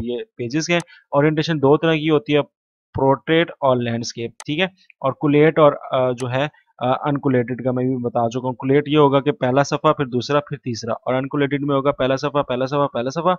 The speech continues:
फिर दूसरा सफ़ा, दूसरा सफ़ा, दूसरा, फिर ये इस तरह। तो collated, uncollated, अ, page orientations, अ, page size, page margins और page scaling, ये पांच option इसके अंदर हैं, ये देख लीजिएगा।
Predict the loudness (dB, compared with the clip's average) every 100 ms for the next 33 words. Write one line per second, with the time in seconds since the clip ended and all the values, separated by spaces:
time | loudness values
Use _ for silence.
0 | _ _ _ -8 -6 -4 -4 -2 -2 -2
1 | -6 -8 -6 -8 -8 -10 -10 -10 -8 -8
2 | -8 -12 -14 -14 _ _ _ -8 -2 2
3 | 2 2 0 0 0 2 2 -2 -6 _
4 | _ -4 0 2 2 2 2 0 -2 -4
5 | -8 -14 _ _ 0 2 0 0 0 0
6 | 2 2 2 -2 -10 _ _ _ 0 2
7 | 2 0 2 2 -2 -4 -10 _ _ -4
8 | 0 -2 -2 -8 -6 -6 -6 -6 -4 -2
9 | -2 0 -4 -4 -10 -10 -10 -8 -8 -4
10 | -4 -6 _ _ -12 -10 -6 -8 -6 -8
11 | -6 -6 -4 -4 -4